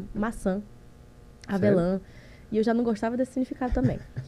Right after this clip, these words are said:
Speaker 2: <laughs>
Speaker 1: Aí, é, esse, esse, ano passado, eu descobri esse alter ego, né? Que muitas pessoas confundem com, com personagem e tudo mais.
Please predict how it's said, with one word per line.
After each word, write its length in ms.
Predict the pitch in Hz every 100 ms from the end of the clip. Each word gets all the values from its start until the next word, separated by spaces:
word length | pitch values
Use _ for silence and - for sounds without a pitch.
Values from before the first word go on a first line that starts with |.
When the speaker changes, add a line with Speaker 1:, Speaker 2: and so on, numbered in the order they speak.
| -
Speaker 2:
<laughs> 380 | - - - -
Speaker 1:
Aí, 680 | 220 233 247 262 294 320 -
é, 880 | 247 240 240 233 233 226 220 208 202
esse, 300 | - 208 -
esse, 220 | - 190 - -
ano 120 | 208
passado, 460 | 214 233 - 196 202
eu 40 |
descobri 480 | 180 - 214 190 208
esse 240 | 202 - 175
alter 260 | 175 196
ego, 380 | 170 175 185 175
né? 360 | 170 165 180 180
Que 120 | -
muitas 220 | 180 180
pessoas 380 | 202 196 185 175
confundem 560 | - 196 - 190 185 185
com, 280 | 185 165 151
com 260 | - 160 160
personagem 960 | 185 180 208 175 185 196 170 165 165
e 40 | 165
tudo 200 | 175 196
mais. 480 | 170 180 196 190